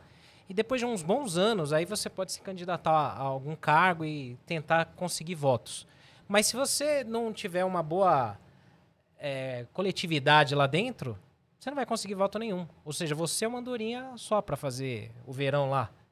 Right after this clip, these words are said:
acontecer. Não dá, o sistema não funciona desse jeito. É arcaico e ele é montado pra a coisa não evoluir. O São Paulo anda na contramão da modernidade que é necessária hoje no futebol,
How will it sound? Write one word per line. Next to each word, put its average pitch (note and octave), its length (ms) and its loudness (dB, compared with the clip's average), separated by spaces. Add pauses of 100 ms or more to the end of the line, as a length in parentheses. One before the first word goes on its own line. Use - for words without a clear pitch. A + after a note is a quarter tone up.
acontecer. B2+ 640 -4 (380)
Não A3 120 -8
dá, F#3+ 200 6
o F#3+ 40 4
sistema G#3+ 460 -2
não G#3+ 160 -4
funciona F#3+ 480 -6
desse D3+ 240 -4
jeito. A#2 240 -8
É C#3+ 60 -2
arcaico E3 760 2 (440)
e D#3+ 160 0
ele E3 320 2
é F#3+ 200 6
montado G3 560 4
pra G3 320 -2 (140)
a - 80 -10
coisa F#3+ 300 2
não A3+ 360 0 (240)
evoluir. F3+ 500 -6 (420)
O C#3+ 40 -12
São E3 160 -2
Paulo F3 240 2
anda F#3 200 4
na F3+ 100 4
contramão G3+ 800 2 (480)
da D#3+ 160 2
modernidade F3 640 2
que - 80 -6
é - 20 -6
necessária E3 640 -2
hoje D#3 260 -4
no E3+ 80 -10
futebol, D#3 540 -8